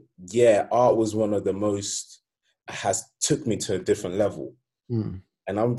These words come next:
Speaker 1: I just said to myself, "You know what? Since I've, I'm, I'm able to overcome this, I'm gonna continue."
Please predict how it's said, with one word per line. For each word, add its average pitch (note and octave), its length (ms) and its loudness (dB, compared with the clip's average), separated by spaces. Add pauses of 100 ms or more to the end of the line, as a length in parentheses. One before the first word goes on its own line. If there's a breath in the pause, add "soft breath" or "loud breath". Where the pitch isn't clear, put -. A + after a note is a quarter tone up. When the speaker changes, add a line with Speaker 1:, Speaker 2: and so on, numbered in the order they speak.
(120)
Speaker 1:
I A#2 80 2
just A#2 160 -2
said F#3 140 2
to E3+ 40 -4
myself, G2+ 300 0
"You D#3 80 0
know G#3+ 120 2
what? G#2+ 320 2 (240)
Since F3 280 2
I've, E3+ 140 6 (120)
I'm, B2 280 2
I'm A#2 300 0
able B2 280 0
to - 100 -2
overcome G#2 640 -2
this, - 540 -10 (540)
I'm G2+ 120 -6
gonna F#2+ 140 -2
continue." F#2 720 -6